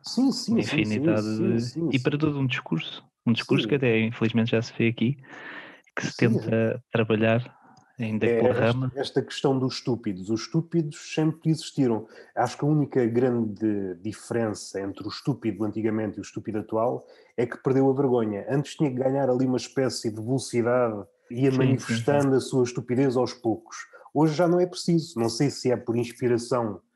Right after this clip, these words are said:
Speaker 1: de
Speaker 2: É,
Speaker 1: Trump
Speaker 2: eu acho, eu acho, eu acho que
Speaker 1: ou algo do
Speaker 2: legitima, o
Speaker 1: género.
Speaker 2: facto de tu teres,
Speaker 1: Sim.
Speaker 2: tu teres líderes políticos que, que, que são assim, legitimam o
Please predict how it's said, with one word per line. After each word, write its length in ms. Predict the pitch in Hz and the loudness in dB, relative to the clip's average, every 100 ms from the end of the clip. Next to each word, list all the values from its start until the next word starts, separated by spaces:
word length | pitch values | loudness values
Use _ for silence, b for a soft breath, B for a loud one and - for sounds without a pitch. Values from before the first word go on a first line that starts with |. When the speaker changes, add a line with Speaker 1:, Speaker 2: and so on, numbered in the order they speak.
| B B B 104 | B B B -14
Speaker 1:
de 200 | 92 - | -6 0
Speaker 2:
É, 80 | 139 | 2
Speaker 1:
Trump 140 | 127 | 4
Speaker 2:
eu 120 | 147 | 4
acho, 200 | 131 123 - | 2 0 -4
eu 140 | 139 | -6
acho, 160 | 131 - _ _ | -6 -8 _ _
eu 140 | - 156 | -4 0
acho 160 | 147 - | 0 0
que 80 | |
Speaker 1:
ou 100 | 156 131 | 2 4
algo 160 | 127 | 4
do 100 | 120 | 2
Speaker 2:
legitima, 120 | 113 | 0
o 40 | 110 | 0
Speaker 1:
género. 260 | 123 139 | 0 0
Speaker 2:
facto 280 | 139 123 - | 0 -2 -2
de 60 | 123 | -2
tu 20 | |
teres, 200 | 131 110 | 0 -2
Speaker 1:
Sim. 100 | - | -2
Speaker 2:
tu 120 | 131 | -4
teres 240 | 123 127 120 | 0 0 2
líderes 480 | 120 120 120 117 | 2 2 2 0
políticos 560 | - 127 120 123 120 - | -4 -2 0 0 -4 -6
que, 220 | - 131 | -12 -12
que, 400 | - - 123 - - _ _ _ _ | -6 -2 0 -2 -6 _ _ _ _
que 80 | - | -12
são 260 | - 123 120 | 0 4 4
assim, 440 | 123 120 117 139 - _ _ _ _ _ _ _ | 4 4 4 2 -2 _ _ _ _ _ _ _
legitimam 1000 | 139 120 120 123 127 139 131 131 131 135 151 | 0 2 4 2 2 2 4 4 2 -2 -8
o 280 | 139 160 | -8 -8